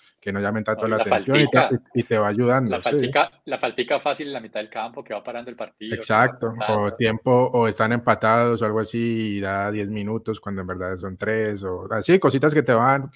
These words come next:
Speaker 1: las falticas, te va empujando, te va metiendo al, va metiendo al otro equipo en su arco. Son árbitros tendenciosos, no creo,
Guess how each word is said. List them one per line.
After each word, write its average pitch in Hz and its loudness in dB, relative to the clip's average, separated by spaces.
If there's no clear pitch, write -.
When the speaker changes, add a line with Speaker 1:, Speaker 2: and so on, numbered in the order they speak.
Speaker 1:
las 107 -2
falticas, 135 0
te 123 -2
va 110 0
empujando, 127 -2
te 113 -6
va 104 -2
metiendo 120 -2
al, 117 -4
va 113 -4
metiendo 120 -2
al 123 0
otro 120 -4
equipo 120 -4
en 113 -2
su 107 -6
arco. 127 -4
Son 123 -4
árbitros 131 0
tendenciosos, 101 -6
no 98 -6
creo, 113 -4